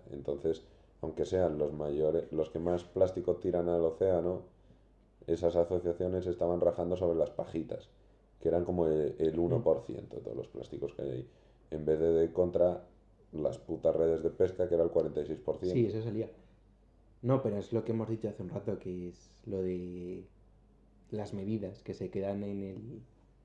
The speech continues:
Speaker 2: en las migajas.
Speaker 1: Lo del kayak.
Speaker 2: Sí, es verdad, que salía lo de
Speaker 1: Lo del
Speaker 2: que nos
Speaker 1: kayak.
Speaker 2: hemos quedado de,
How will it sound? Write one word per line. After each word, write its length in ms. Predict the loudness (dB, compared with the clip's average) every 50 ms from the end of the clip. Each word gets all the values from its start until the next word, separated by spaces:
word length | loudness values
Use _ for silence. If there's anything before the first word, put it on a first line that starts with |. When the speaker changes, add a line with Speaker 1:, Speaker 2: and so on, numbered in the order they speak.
| _ _ _ -20 -20 _ -20 -20 -20 _ -10 -6
Speaker 2:
en 100 | -4 -2
las 160 | -2 -2 -2
migajas. 440 | -2 -2 -2 -4 -6 -6 -8 -6 0
Speaker 1:
Lo 120 | 4 4 6
del 140 | 4 4
kayak. 500 | 4 2 2 4 4 2 2 0 -4 -12 -16 -16 -20 -20 -20 -20 -12
Speaker 2:
Sí, 260 | -2 2 4 4 6
es 100 | 6 6 6
verdad, 320 | 6 6 6 4 2 0
que 120 | 0 0 2
salía 340 | 2 2 2 4 2 4
lo 160 | 4 6 6 6
de 140 | 6 6 6
Speaker 1:
Lo 60 | 4
del 120 | 4 2 4
Speaker 2:
que 220 | 6 8 10 10 10
nos 100 | 10 8
Speaker 1:
kayak. 20 |
Speaker 2:
hemos 220 | 8 10 10 8 10
quedado 300 | 10 10 12 12 12 12
de, 360 | 10 10 8 8 4 2